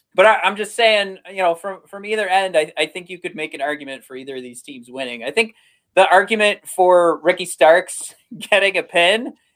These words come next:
is, is huge for a guy like me who needs to recognize his face when he walks into him in a crowd. Like, uh, he-, head to the airport, walk into Ricky Starks. Why? Well, because he pinned Sting at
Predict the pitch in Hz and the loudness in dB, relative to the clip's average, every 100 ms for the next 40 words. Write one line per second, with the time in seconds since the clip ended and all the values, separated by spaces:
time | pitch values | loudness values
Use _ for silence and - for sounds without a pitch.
0 | _ 180 180 170 - - 170 - 302 339 | _ 0 0 -2 -12 -10 -10 -2 0 2
1 | 190 - - 202 208 214 226 226 226 359 | 2 0 -4 0 4 6 6 6 2 2
2 | 294 247 262 _ - 262 285 - 269 285 | 2 0 -6 _ -2 0 -2 -4 2 2
3 | 294 269 285 269 262 - 311 302 285 262 | 2 0 0 0 -4 2 2 2 -4 -6
4 | 240 240 233 247 254 - 262 254 254 247 | -6 -4 2 2 2 -2 -6 -4 -4 -4
5 | 247 277 302 202 127 113 180 175 208 202 | -4 0 2 2 0 -4 -4 0 2 2
6 | 202 196 _ _ 247 285 208 262 269 254 | 2 -4 _ _ 2 2 2 0 -2 0
7 | 262 277 277 285 - - 220 240 247 247 | 2 4 4 4 2 0 0 0 0 -2
8 | 247 220 - 147 127 175 214 262 262 226 | -2 -6 -2 -2 -2 2 4 4 0 2
9 | 262 285 247 226 220 214 - 285 269 - | 4 4 -2 -6 -8 -8 -2 -2 -2 -14
10 | - 277 269 190 139 131 | -4 0 0 -2 -10 -18